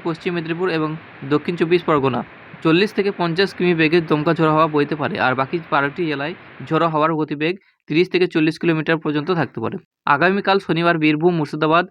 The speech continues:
একটি বা দুটি অংশে ভারী বৃষ্টিপাত হবে, সেখানে হলুদ সতর্কতা করা হয়েছে।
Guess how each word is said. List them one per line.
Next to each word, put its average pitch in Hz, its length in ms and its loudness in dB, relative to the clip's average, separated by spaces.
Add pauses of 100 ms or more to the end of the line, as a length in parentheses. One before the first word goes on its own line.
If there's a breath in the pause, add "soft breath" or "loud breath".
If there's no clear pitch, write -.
(200)
একটি 151 280 -2
বা 185 120 0
দুটি 175 240 0
অংশে 170 300 0
ভারী 156 240 0
বৃষ্টিপাত 165 400 -4
হবে, 113 180 -2 (260)
সেখানে 160 300 0
হলুদ 156 220 2
সতর্কতা 175 360 -2
করা 160 240 0
হয়েছে। 143 340 0